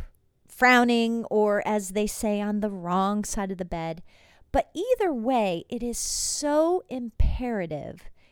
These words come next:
you start your day off right. What I mean by that is really the first hour to two hours of your day can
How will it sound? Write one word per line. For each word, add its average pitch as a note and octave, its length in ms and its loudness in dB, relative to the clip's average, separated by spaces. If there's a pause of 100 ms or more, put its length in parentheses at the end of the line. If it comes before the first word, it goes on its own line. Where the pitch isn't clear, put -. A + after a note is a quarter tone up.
you G#3+ 140 -8
start F#3+ 480 -4
your G3+ 140 -8
day E3+ 400 -6
off D3 340 -10
right. D3 280 -8 (720)
What E4+ 160 4
I F#4+ 100 6
mean G4 500 -6
by E3+ 200 -4
that C3+ 420 -8 (400)
is B3+ 600 0 (260)
really F4 380 2
the C4 100 0
first - 540 -2
hour C#4 380 2
to - 160 -6
two - 260 -6
hours A3 480 -4
of F3+ 220 -2
your G#3 180 -4
day E3+ 560 -6 (480)
can A3+ 360 -2